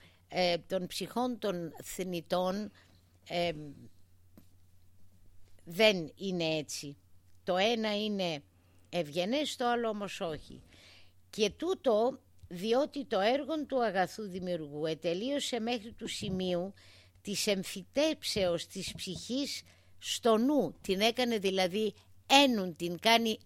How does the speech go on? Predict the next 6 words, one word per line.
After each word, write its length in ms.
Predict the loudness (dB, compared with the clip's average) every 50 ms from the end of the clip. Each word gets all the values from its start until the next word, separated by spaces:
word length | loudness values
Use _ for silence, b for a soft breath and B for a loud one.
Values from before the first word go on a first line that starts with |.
| 0
ένουν 560 | 6 8 10 10 8 6 4 0 0 -2 -4 -6
την 200 | -6 -6 -6 -6
ψυχή. 460 | -6 -8 -8 -8 -10 -8 -10 -10 -10 -12 -20 _ _ _ -20 -20 -20 -20 b b b b b b b b b b b b b
Ενώ 640 | 4 6 6 6 6 4 4 4 4 2 2 -2 -8 -14 -20 -20 -20 -14 -6
την 220 | -4 -4 -4 -2
κατασκευή 1000 | -2 -2 -2 -2 -2 -4 -4 -2 0 2 2 2 0 -2 -2 0 0 -2 -2 -6